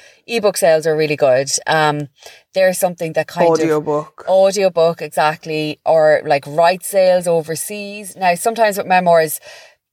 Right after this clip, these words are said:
Speaker 1: that's difficult because, like, in Germany, you'll have somebody who, who is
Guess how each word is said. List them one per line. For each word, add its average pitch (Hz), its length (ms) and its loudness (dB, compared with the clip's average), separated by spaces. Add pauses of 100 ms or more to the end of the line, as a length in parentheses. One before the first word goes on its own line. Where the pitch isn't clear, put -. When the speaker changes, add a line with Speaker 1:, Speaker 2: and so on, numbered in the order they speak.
(460)
Speaker 1:
that's 190 260 -2
difficult 180 400 -4
because, 156 400 -14
like, 160 320 -2 (140)
in 175 120 -4
Germany, 185 400 0
you'll 156 220 -2
have 160 220 0
somebody 151 400 -2
who, 156 420 -16
who 175 140 -10
is 165 180 -4